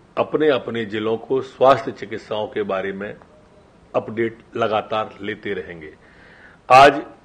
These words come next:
माननीय मुख्यमंत्री जी ने सभी मंत्रियों को कहा भी है कि टेस्टों को बढ़ाना है, जनता की जागरूकता मास्क, मास्क के प्रति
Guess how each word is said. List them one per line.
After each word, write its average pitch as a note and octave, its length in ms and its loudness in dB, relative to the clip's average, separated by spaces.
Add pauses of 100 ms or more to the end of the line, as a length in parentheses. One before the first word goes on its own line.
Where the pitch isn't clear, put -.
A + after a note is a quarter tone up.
माननीय A#2+ 280 -2
मुख्यमंत्री A#2+ 580 -6
जी C3 100 -4
ने C3 120 0
सभी A#2+ 300 -4
मंत्रियों A2 480 -6
को A2+ 180 -14
कहा G2+ 300 -2
भी A#2 160 -6
है A2 120 -6 (720)
कि B2 100 -2
टेस्टों A#2 500 0
को B2 160 -2
बढ़ाना G#2+ 440 -2
है, A#2+ 160 -10 (360)
जनता G#2+ 360 -6
की G#2+ 200 -10
जागरूकता G#2+ 640 -2
मास्क, G2+ 520 -2
मास्क G2+ 440 -4
के A2+ 80 -6
प्रति G#2+ 400 -10